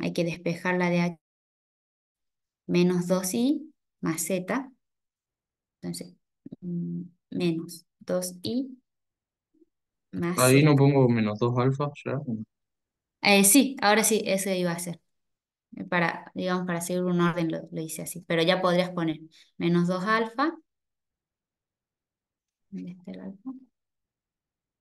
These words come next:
Speaker 1: Y después sería más beta.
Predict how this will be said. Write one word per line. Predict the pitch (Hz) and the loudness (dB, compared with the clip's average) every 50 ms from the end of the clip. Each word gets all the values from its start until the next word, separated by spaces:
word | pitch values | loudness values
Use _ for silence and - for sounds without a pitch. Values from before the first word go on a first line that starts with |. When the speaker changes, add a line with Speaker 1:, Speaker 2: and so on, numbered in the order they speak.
| _ _ _ _ _ _ _ _ _ _ _ _ _ _ _ _ _ _ _ _ _ _ _ _ _ _ _ _ _ _ _ _ _ _ _ _ _ _ _ _ _ _ _ _ _ _ _ _ _ _ _ | _ _ _ _ _ _ _ _ _ _ _ _ _ _ _ _ _ _ _ _ _ _ _ _ _ _ _ _ _ _ _ _ _ _ _ _ _ _ _ _ _ _ _ _ _ _ _ _ _ _ _
Speaker 1:
Y | 202 180 | -4 -2
después | 185 180 185 196 190 - | -2 -2 0 0 0 0
sería | - 196 196 202 214 226 220 | 0 0 0 0 0 0 0
más | 208 190 180 180 180 226 285 285 - - - _ _ _ _ _ _ _ _ _ _ _ _ _ _ | 0 0 -2 0 0 -2 -2 -4 -6 -10 -16 _ _ _ _ _ _ _ _ _ _ _ _ _ _
beta. | - 175 180 175 170 175 - - - | -6 -2 -2 0 0 -2 -6 -12 -18